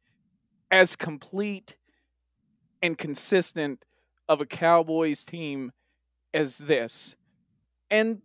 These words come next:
you know, the next six games, because you've got the attrition that hits every football team, you still got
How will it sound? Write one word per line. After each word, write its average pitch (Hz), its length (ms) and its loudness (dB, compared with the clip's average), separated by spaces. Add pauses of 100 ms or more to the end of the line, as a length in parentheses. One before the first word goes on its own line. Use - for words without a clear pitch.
(100)
you 277 140 -2
know, 277 260 8
the 233 120 6
next 240 300 6
six - 280 -2
games, 208 400 0
because 185 680 2 (500)
you've 170 180 -10
got 185 360 10
the 165 220 -4
attrition 202 680 -2 (680)
that 151 100 -4
hits 165 260 2
every 180 260 4
football 160 420 2
team, 170 240 -6
you 151 60 -10
still 165 260 -2
got 160 260 4